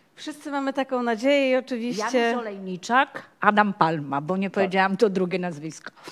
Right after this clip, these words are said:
Speaker 3: Koncert
Speaker 1: Do-
Speaker 3: miał być, y, noworoczny.
Speaker 2: Tak, w grudniu.
Speaker 3: Sylwestrowy.
Speaker 2: Mhm.
Speaker 1: Dokładnie tak. Koncert wielokrotnie przekładany, ten i wiele, wiele innych, ale wierzymy w to, że niedługo uda nam się wszystkim spotkać,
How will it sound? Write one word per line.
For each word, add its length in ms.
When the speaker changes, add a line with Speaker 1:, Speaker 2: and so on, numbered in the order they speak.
Speaker 3:
Koncert 280
Speaker 1:
Do- 60
Speaker 3:
miał 180
być, 400
y, 240
noworoczny. 560
Speaker 2:
Tak, 280
w 100
grudniu. 220
Speaker 3:
Sylwestrowy. 520
Speaker 2:
Mhm. 400
Speaker 1:
Dokładnie 520
tak. 320
Koncert 460
wielokrotnie 640
przekładany, 840
ten 480
i 100
wiele, 300
wiele 240
innych, 380
ale 200
wierzymy 440
w 60
to, 120
że 120
niedługo 360
uda 240
nam 140
się 120
wszystkim 340
spotkać, 480